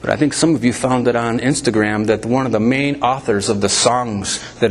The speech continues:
a lot of the churches sing just publicly posted he does not believe in God.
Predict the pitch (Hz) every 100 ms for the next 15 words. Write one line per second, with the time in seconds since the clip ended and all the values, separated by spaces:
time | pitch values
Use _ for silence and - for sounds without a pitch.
0 | 101 120 117 117 107 - 127 - 98 -
1 | - 135 131 98 87 - - - - -
2 | - - 170 151 151 127 110 - 131 -
3 | 104 - 110 101 98 120 123 135 127 139
4 | 117 113 107 110 107 87 80 73